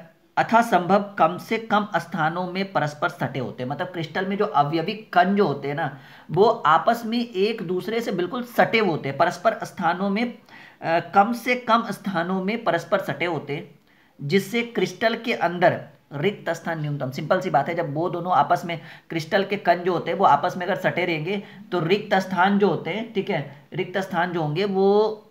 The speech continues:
अ, रिक्त स्थान न्यूनतम हो जाता है। और घनत्व, सिंपल सी बात है, जब, अ, दोनों के बीच का जो डेंस-, अ,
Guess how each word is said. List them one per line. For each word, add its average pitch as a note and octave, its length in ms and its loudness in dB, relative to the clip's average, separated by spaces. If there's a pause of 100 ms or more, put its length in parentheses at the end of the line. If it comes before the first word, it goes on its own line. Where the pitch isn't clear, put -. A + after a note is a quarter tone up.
(420)
अ, D3+ 220 2 (480)
रिक्त F#3+ 280 -2
स्थान F#3+ 500 2
न्यूनतम F#3+ 420 4
हो D#3+ 140 0
जाता A2+ 260 -4
है। A2+ 300 -12
और F#3 320 6
घनत्व, E3+ 480 0
सिंपल D3 340 -4
सी F3 120 -6
बात C#3+ 220 2
है, E3+ 60 -4
जब, F#3 200 -4 (300)
अ, D3+ 100 0
दोनों F3 340 0
के G3+ 120 -2
बीच F3+ 280 -4
का F#3+ 140 0
जो F#3+ 100 2
डेंस-, D#3+ 360 0
अ, D#3 200 0